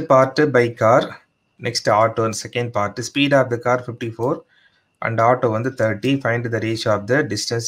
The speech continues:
between, ratio of the distance covered by car and auto. Okay, so overall speed how much in find out பண்ணோமா?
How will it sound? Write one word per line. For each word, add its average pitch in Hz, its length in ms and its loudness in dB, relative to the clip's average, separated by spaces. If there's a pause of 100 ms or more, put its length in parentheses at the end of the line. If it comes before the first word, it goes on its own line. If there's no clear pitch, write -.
between, 104 320 -6
ratio 139 400 2
of 117 120 0
the 131 40 0
distance 113 760 -4 (520)
covered 110 360 2
by 113 80 -2 (120)
car 107 180 4 (100)
and 98 180 -4 (760)
auto. 98 220 -8 (1120)
Okay, 147 340 2
so 127 60 2 (180)
overall 170 380 8
speed 135 220 4
how 120 200 4
much 120 180 0
in 127 120 -2
find 113 220 0
out 101 140 -8
பண்ணோமா? 101 400 -2